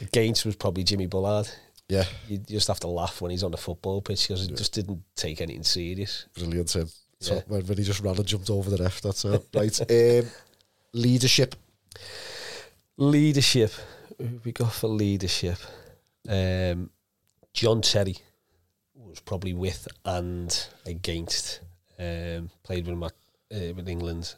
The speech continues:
Speaker 1: and you could see even at an early age how much of a leader he was.
Speaker 2: Yeah.
Speaker 1: Um, and
Speaker 2: Top
Speaker 1: that's
Speaker 2: player,
Speaker 1: obviously,
Speaker 2: then.
Speaker 1: I'd, I'd room with him coming through, and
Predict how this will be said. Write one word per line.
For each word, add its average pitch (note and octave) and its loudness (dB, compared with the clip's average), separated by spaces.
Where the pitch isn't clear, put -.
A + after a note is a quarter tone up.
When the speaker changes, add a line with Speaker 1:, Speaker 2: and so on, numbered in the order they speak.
Speaker 1:
and F#2+ -2
you E2+ 0
could F2 0
see F2+ 4
even F#2 -6
at F2+ -4
an F2 -6
early F2 -2
age F2+ -4
how F2+ -6
much E2+ -2
of F#2 -8
a F2 -6
leader F2 -4
he F2 -4
was. F2 -8
Speaker 2:
Yeah. - -10
Speaker 1:
Um, F2 -12
and E2+ -6
Speaker 2:
Top G#2+ 4
Speaker 1:
that's - -2
Speaker 2:
player, F#2 2
Speaker 1:
obviously, F2 0
Speaker 2:
then. G2+ -6
Speaker 1:
I'd, F#2 -6
I'd F2 -6
room F2+ -4
with F2+ -4
him F2+ -6
coming F2+ -8
through, F#2 -4
and F2+ -6